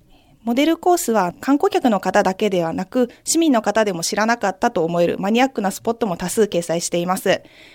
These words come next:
自分のお住まいの地域だけでなく、いろいろな地域のスポットを調べてみても面白いのではないでしょうか。また、花巡りや富士ロードをはじめ、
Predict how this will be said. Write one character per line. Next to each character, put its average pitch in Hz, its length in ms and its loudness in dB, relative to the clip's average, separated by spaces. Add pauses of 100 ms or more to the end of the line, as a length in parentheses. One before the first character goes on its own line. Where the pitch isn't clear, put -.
(120)
自 214 120 -4
分 277 200 4
の 254 80 4
お 247 60 4
住 285 140 0
ま 285 140 6
い 294 60 4
の 294 100 4
地 311 120 -2
域 285 200 -2
だ 302 120 2
け 226 100 -2
で 208 120 0
な 214 140 -2
く、 247 260 -2 (180)
い - 40 -8
ろ 269 120 4
い - 20 4
ろ 294 100 2
な 285 140 4
地 302 160 0
域 254 120 0
の 190 120 0
ス - 80 -8
ポ 214 100 0
ッ 214 40 0
ト 202 120 -6
を 180 60 -2
調 202 180 -2
べ 196 140 -2
て 190 80 -2
み 208 100 -2
て 240 80 -2
も 277 140 4
面 196 160 -2
白 208 220 2
い - 20 0
の 190 80 0
で 226 100 2
は 214 80 0
な 190 100 -2
い 185 40 0
で 175 100 0
し 165 100 -2
ょ 160 40 0
う - 20 -18
か。 - 220 -6 (560)
ま 220 100 -6
た、 277 160 0
花 269 300 2
巡 349 260 2
り 220 60 2
や 190 100 4
富 202 160 -2
士 240 80 0
ロ 285 140 4
ー 277 40 6
ド 208 120 2
を - 20 2
は 185 140 -2
じ 175 120 -6
め、 196 220 -2